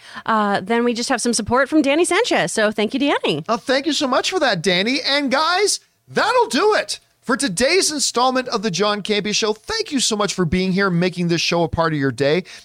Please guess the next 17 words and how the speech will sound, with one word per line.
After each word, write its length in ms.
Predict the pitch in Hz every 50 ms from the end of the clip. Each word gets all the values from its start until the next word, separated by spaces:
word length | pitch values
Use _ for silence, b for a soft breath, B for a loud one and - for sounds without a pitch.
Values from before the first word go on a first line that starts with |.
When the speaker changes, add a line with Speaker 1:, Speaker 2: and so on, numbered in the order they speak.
| B -
Speaker 2:
Big 220 | 127 226 254 208 -
special 360 | - - 214 214 - 202 185
thank 260 | - - 196 196 185
you 100 | 196 180
to 80 | 170 -
all 300 | - 185 190 214 233 233
of 40 | 226
you 140 | 196 185 165
guys 260 | 165 156 156 147 -
who 60 | 147
sent 200 | - 175 156 143
in 80 | 147 139
the 60 | 131
Super 240 | - - 165 156 151
Chats. 280 | - 151 135 - -
Number 180 | 151 139 135 139
one, 440 | 135 185 262 240 185 165 165 165